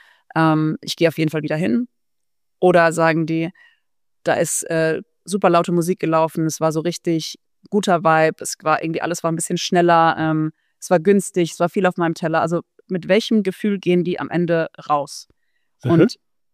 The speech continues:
Speaker 1: dich dann, und dich dann auch zu fragen, "Okay, ist es das, was,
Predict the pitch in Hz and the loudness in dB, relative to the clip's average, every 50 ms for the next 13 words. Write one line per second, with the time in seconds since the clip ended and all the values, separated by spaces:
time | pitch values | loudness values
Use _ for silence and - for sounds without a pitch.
0 | _ _ _ _ - 170 - - 185 185 190 208 202 - - _ _ _ _ _ | _ _ _ _ -6 -6 -2 0 2 2 4 2 2 0 -4 _ _ _ _ _
1 | _ _ - 175 - 196 185 - 185 120 196 196 - - 165 - - 185 190 180 | _ _ 0 2 2 4 2 2 2 2 0 0 -2 -6 -8 -2 0 0 2 2
2 | 160 160 - - - 190 - 185 - - 180 - - 170 165 - - | 0 0 -2 -4 -4 -4 -4 -4 -2 -2 -2 -2 -2 -2 -4 -4 -8